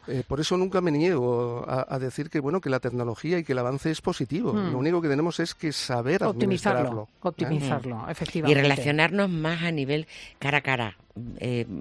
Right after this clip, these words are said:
Speaker 3: o sea, cara a cara, de verdad, dejarnos un poco las maquinicas, los, lo-, los teléfonos,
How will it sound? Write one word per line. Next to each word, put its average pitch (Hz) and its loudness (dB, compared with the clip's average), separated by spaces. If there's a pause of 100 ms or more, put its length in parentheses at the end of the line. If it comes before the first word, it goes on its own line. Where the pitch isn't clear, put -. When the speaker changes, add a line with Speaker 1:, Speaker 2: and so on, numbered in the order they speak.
(100)
Speaker 3:
o 113 -8
sea, 123 -4
cara 151 -4
a 151 -6
cara, 107 -6 (280)
de 117 -2
verdad, 131 2
dejarnos 143 0
un 175 0
poco 147 -4
las 120 -4
maquinicas, 123 0
los, 113 0 (520)
lo-, 113 -2
los 107 -6
teléfonos, 123 -2